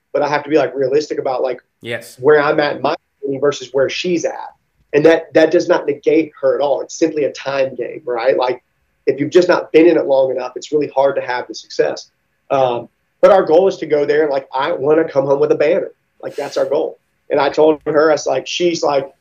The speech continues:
Speaker 1: "You know, I don't wanna go, just go and do it for fun, but I, like, I gotta be realistic. I, I don't think I have, we can win." And I said, "That's fine. But I tell you what, I'm gonna do everything possible I can to make
Speaker 2: That's
Speaker 1: sure that
Speaker 2: right.
Speaker 1: we're,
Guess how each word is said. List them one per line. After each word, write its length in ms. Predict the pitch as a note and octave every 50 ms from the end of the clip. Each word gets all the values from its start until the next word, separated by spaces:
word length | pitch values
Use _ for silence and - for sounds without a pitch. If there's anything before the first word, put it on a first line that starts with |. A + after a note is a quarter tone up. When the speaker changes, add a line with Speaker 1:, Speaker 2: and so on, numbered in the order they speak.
| _ _ _ _ _ _ _
Speaker 1:
"You 80 | - D#3
know, 80 | D#3
I 60 | D3
don't 100 | E3 G3
wanna 140 | F#3+ F#3 E3+
go, 80 | F3 E3
just 200 | - D#3+ D#3+ -
go 160 | E3 D3+ D3+
and 80 | C#3+ C#3
do 100 | D3 D3+
it 60 | -
for 140 | A#2 A2+ G#2 - _
fun, 320 | - D3+ D3 D3 C#3+ C3+
but 120 | - C#3 C3+
I, 240 | C3+ C3+ C3+ C3 - -
like, 140 | B2 C3 - -
I 120 | C#3 C#3
gotta 160 | C3+ D#3+ D#3
be 120 | D3+ C#3+ C3+
realistic. 420 | B2+ C3 C3+ C#3 C#3 C3+ - - B2+
I, 120 | C3 C3 -
I 60 | -
don't 220 | C#3+ C#3 C#3 - -
think 180 | - C#3 C3+ C3+ -
I 60 | C#3
have, 220 | B2+ B2 B2+ B2+ - _ _ _ _ _ _ _ _ _ _
we 160 | - D3 D3+ -
can 180 | - A2+ A2+
win." 300 | A#2+ E3 G3+ F3+ C#3+ B2+
And 120 | B2 A#2 - _ _ _ _ -
I 60 | C#3+
said, 160 | D3 - D3 C#3+
"That's 160 | C#3 - -
fine. 420 | - E3 D3+ D3 C#3+ C#3 B2+ - - _ _ -
But 100 | C#3+ D3
I 60 | C#3
tell 160 | - E3+ D#3+
you 100 | D#3 D3
what, 200 | C#3 C#3+ C3+ - -
I'm 180 | C3 D3 E3 F#3
gonna 120 | F#3 E3
do 180 | D#3 D#3 D3 C3+
everything 360 | C#3 D3 D#3 D#3 C#3+ C3 -
possible 460 | - C3 C3+ C3 B2+ - - B2+ A#2+
I 100 | A#2+ B2+
can 260 | - - C3+ B2+ B2
to 60 | B2
make 100 | B2 C3
Speaker 2:
That's 120 | B2 C3 B2+
Speaker 1:
sure 160 | - C3+ B2+
that 120 | B2+ B2+
Speaker 2:
right. 80 | B2 B2+
Speaker 1:
we're, 300 | B2+ B2+ B2 A#2+ A#2 -